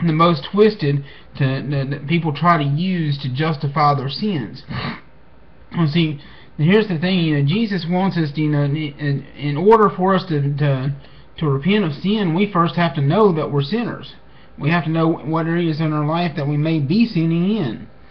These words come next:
Uh, and that's the purpose of a, you know, of a Christian going out and saying, you know, you know, when they go walk, walk up to, say, you know, like, a homosexual or something,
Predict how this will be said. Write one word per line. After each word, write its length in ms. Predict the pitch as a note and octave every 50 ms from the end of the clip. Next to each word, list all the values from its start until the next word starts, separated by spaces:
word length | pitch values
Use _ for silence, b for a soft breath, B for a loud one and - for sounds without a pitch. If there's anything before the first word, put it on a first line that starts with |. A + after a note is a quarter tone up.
| B B B B B B -
Uh, 240 | - C3+ C3+ C3+ C3+
and 260 | C3+ A2 C#3+ C#3 C#3
that's 280 | C#3 E3 F#3+ F3+ - -
the 100 | F3 D3
purpose 500 | C#3 - F3 G#3 A3+ G#3 F#3+ E3 C#3+ D#3
of 120 | C#3 C3+
a, 120 | C#3 C3+ C#3+
you 100 | C#3 C#3+
know, 80 | C#3+
of 60 | C3+ C3+
a 80 | C3
Christian 400 | - - F#3+ G#3+ G#3 - E3+ D3+
going 220 | D3 D3+ D3+ D#3 D#3
out 120 | D#3 D3+
and 100 | D3+ C#3+
saying, 300 | D3+ D3+ C#3+ C#3+ C#3+ D3+
you 160 | C3 D3+ C#3+ C#3
know, 60 | C#3+
you 200 | C#3 C#3+ D3+ C#3+
know, 120 | C#3 C#3
when 160 | C#3 C3+ D3
they 120 | D3+ D3+ D#3
go 120 | D#3+ D3+
walk, 280 | D#3 E3 D#3+ E3+ E3+ E3
walk 220 | E3+ E3 E3 F3
up 140 | F#3 - -
to, 100 | - C#3
say, 220 | - - E3 D#3+
you 220 | D#3+ D#3+ D#3+ D3+ D3+
know, 80 | D3
like, 140 | D3 D3 C#3
a 80 | C#3+ C#3
homosexual 720 | C#3 E3+ F3 F3 E3 D3+ C#3+ - F#3+ F#3+ - - - C#3+ A#2+
or 120 | A#2+ C3
something, 460 | - C#3+ C3+ C3 C3+ C#3 A#2+ B2 B2